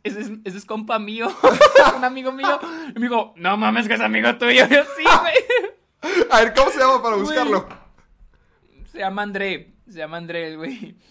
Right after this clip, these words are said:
Speaker 2: Ah, no, pues ahorita,
Speaker 1: Andrea,
Speaker 2: ahorita, ahorita lo encuentro. <laughs>
Speaker 1: André, André, a-, André Aguilar cinco.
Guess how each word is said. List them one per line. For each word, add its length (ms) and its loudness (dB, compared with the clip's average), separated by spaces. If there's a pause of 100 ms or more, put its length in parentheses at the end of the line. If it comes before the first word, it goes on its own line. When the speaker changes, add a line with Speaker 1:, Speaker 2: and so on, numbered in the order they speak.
(400)
Speaker 2:
Ah, 160 4
no, 180 4
pues 160 -4
ahorita, 260 0
Speaker 1:
Andrea, 200 2
Speaker 2:
ahorita, 120 4
ahorita 240 4
lo 60 -2
encuentro. 360 -2 (100)
<laughs> 80 -6
Speaker 1:
André, 400 -2 (360)
André, 520 -2
a-, 240 -2
André 300 -4
Aguilar 480 -2
cinco. 560 -10